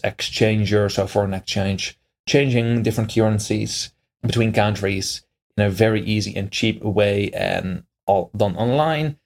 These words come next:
uh, which obviously makes it far cheaper than having to go to a location, change euros to dollars or something, and that's very effective. So that's something I'm using a lot myself.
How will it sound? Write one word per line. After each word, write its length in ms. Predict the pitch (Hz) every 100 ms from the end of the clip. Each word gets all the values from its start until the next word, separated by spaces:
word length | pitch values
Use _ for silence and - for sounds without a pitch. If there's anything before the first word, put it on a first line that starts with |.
| _ _
uh, 200 | 107 104
which 160 | 98 101
obviously 200 | 98 98
makes 200 | 95 101
it 80 | -
far 160 | 101
cheaper 260 | - 104 -
than 80 | 98
having 180 | 98
to 80 | 101
go 240 | - 98 101
to 220 | - 120
a 20 |
location, 640 | 139 139 110 110 107 104
change 280 | 104 113 107
euros 280 | 107 104 98
to 120 | 107
dollars 260 | 95 98 95
or 80 | 90
something, 540 | 92 90 92 90 87 _ _ -
and 160 | 120 107
that's 160 | 98 -
very 420 | 98 110 104 98
effective. 560 | 104 101 - - - _ _ _
So 80 | 107
that's 200 | 110 107
something 440 | 110 104 101 101 -
I'm 160 | -
using 360 | 104 107 107 107
a 40 |
lot 200 | 107 98
myself. 500 | 107 - 127 131 127